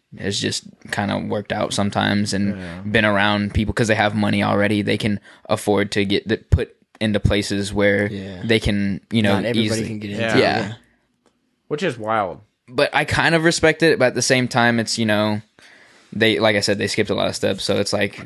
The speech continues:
Speaker 1: it's like a little bit of disdain, but it's like, at the same time, you know, they're doing their thing. I, I can't hate on anyone for sixty. That's, like, another thing about me, especially, like,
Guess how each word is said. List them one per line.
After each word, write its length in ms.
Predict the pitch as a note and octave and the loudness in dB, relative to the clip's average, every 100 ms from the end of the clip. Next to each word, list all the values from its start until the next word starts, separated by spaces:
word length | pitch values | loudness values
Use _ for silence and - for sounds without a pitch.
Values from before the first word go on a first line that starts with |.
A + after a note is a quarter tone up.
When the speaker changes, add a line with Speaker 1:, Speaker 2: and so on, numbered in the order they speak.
| - - - - - - - - - | -18 -20 -18 -18 -16 -16 -16 -18 -12
Speaker 1:
it's 140 | A2+ | -2
like 140 | A#2 A2 | 0 0
a 40 | |
little 300 | A2 A#2+ A2+ | 2 2 2
bit 140 | A2 A2 | 2 2
of 280 | G#2 G#2 | 0 -4
disdain, 500 | G#2 - A2 A2 A2 | -4 -2 0 2 0
but 140 | G2+ G2+ | -2 -4
it's 140 | - | -4
like, 100 | G2 | -4
at 80 | G2+ | -4
the 60 | - | -4
same 180 | G2+ G2+ | -4 -6
time, 280 | G#2 G2+ | -6 -6
you 40 | G2+ | -4
know, 140 | G2 | -4
they're 140 | G#2 G2+ | -4 -6
doing 460 | F#2+ G2 G#2 G2 | -10 -4 -4 -2
their 140 | F#2+ G2 | -4 -6
thing. 300 | G#2 G2+ G#2 | -4 -4 -4
I, 120 | A2 - - - - | -6 -8 -20 -14 0
I 120 | E3+ | 0
can't 240 | G3+ A3+ D#3 | 4 2 4
hate 140 | D#3 | 4
on 300 | D3 C#3 B2+ | 4 0 -4
anyone 380 | - C3 C3 B2 | -2 0 2 0
for 480 | A#2+ A#2+ A2+ A2 G2 - | 0 -2 0 0 -4 -12
sixty. 380 | - A#2+ C3 - - _ | -8 -6 -6 -8 -16 _
That's, 180 | C3+ D3 | -2 2
like, 140 | F3 | 2
another 260 | E3 C3 B2+ | 2 2 2
thing 220 | B2+ B2 | 0 0
about 240 | A2+ A2+ G#2+ | 2 0 0
me, 220 | A#2 A#2+ | 0 -2
especially, 640 | A2 C3+ C3 C#3 B2 G#2 | 0 0 0 0 -2 -4
like, 240 | E2+ F#2+ | -10 -14